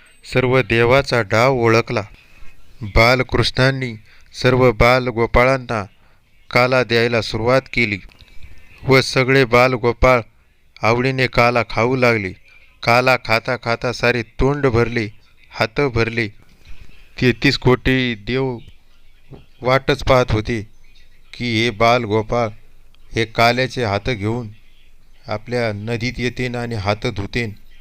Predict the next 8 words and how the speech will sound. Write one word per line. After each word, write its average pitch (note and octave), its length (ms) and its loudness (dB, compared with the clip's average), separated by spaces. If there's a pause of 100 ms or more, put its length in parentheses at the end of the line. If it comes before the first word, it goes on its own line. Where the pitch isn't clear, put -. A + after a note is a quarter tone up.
(180)
नंतर A2 400 -2
आपण A2+ 420 -2
हे G#2+ 300 -6 (460)
मासे A2+ 340 -4
होऊन A2+ 280 -6
हे A2 320 -6 (460)
आपण A2+ 280 -8
काला A2+ 380 -2